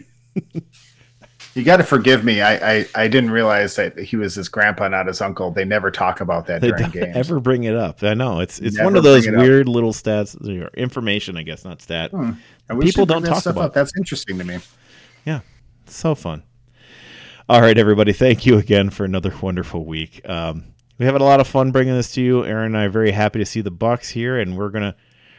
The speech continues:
Speaker 1: we follow 'em this week, and hopefully next week we're back here talking about what does the N B A Finals look like, 'cause that would be exciting for us. And hopefully, hopefully we can see the Brewers get a sweep here, 'cause that would be fantastic. Brewers out, now up seven to four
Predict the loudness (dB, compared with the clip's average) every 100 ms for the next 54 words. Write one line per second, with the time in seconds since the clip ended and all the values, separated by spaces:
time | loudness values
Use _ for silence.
0 | _ -8 -6 0 2 2 0 -4 -2 -2
1 | -2 -4 -4 -4 -4 -6 -6 -4 -6 -8
2 | -6 -4 -4 -6 -4 -6 -4 -6 -4 -2
3 | -4 -4 -2 0 2 0 -6 _ _ -12
4 | -10 -8 -8 -10 -10 -8 -8 -8 -6 -4
5 | -2 -2 0 0 0 0 -2 -6 -10 -12
6 | -16 -20 -10 -8 -2 0 2 2 2 0
7 | -2 -4 -8 -12 -10 -10 -2 -2 2 0
8 | 0 -6 _ _ _ _ _ 0 4 2
9 | 2 -4 0 0 0 -2 -2 -2 -2 -8
10 | -6 -4 -4 -4 -8 -8 -8 -8 -8 -8
11 | -8 -6 -8 -8 -12 -4 -2 0 0 0
12 | -2 -6 -2 0 0 -2 -4 _ _ _
13 | _ -18 -2 0 0 -4 -6 -4 -2 0
14 | -2 -6